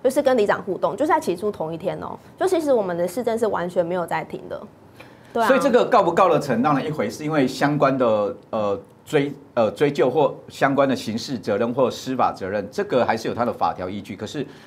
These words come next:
Speaker 2: 如果对于不实的引述，你们该提告，还是要有一个立场出来嘛。
Speaker 1: 嗯，而且他们就是属于街道杀人型，他们就说，
Speaker 2: 是。
Speaker 1: 哎，是那个，那个绿营议-，议员就说他是有跟那个某记者讲，可是某记者他也没有讲说是谁，就是他们对这方-
Speaker 2: 这个。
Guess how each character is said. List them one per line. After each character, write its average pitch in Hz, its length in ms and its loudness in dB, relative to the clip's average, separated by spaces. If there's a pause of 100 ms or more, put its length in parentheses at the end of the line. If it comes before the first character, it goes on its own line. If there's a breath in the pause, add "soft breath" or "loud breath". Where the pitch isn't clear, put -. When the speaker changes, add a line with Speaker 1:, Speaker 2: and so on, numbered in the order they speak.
(100)
Speaker 2:
如 190 100 -4
果 202 100 4
对 196 180 2
于 - 20 -4
不 175 160 0
实 110 260 -8
的 113 160 -2
引 92 180 -10
述， 120 360 -6
你 104 100 -8
们 98 140 -6
该 120 120 2
提 104 140 -8
告， 104 160 0
还 104 140 -4
是 147 120 -4
要 117 80 4
有 104 60 0
一 - 20 -12
个 95 120 -4
立 101 160 -4
场 73 200 -14
出 90 200 -10
来 85 80 -8
嘛。 - 100 -14
Speaker 1:
嗯， 247 120 -10 (260 loud breath)
而 349 100 2
且 330 100 2
他 311 140 0
们 262 100 0
就 247 120 -2
是 254 100 0
属 185 180 -4
于 180 60 -4
街 196 160 0
道 196 180 2
杀 175 280 -2
人 165 100 -8
型， 120 160 -12
他 220 140 -4
们 208 80 -2
就 202 160 2
说， 190 280 2 (200 loud breath)
Speaker 2:
是。 202 40 -4
Speaker 1:
哎， 190 140 2
是 240 140 -4
那 233 120 0
个， 185 240 0 (200)
那 269 100 4
个 233 80 6
绿 240 180 4
营 214 240 -2
议-， - 140 -6
议 247 120 -2
员 196 140 0
就 196 140 -2
说 202 100 -2
他 190 200 2
是 190 160 -4
有 170 120 2
跟 175 160 -2
那 175 80 -2
个 170 60 -4
某 170 180 -4
记 185 200 -4
者 160 200 -2
讲， - 160 -8 (220 loud breath)
可 240 80 2
是 339 100 2
某 277 220 4
记 320 160 0
者 214 80 2
他 240 160 4
也 208 80 2
没 196 60 -2
有 202 120 2
讲 180 160 -4
说 175 140 -2
是 180 80 -4
谁， - 340 -10 (1300 loud breath)
就 311 100 -2
是 330 60 4
他 370 120 6
们 269 80 2
对 294 140 4
这 285 100 4
方- 254 140 4
Speaker 2:
这 233 80 0
个。 - 80 -4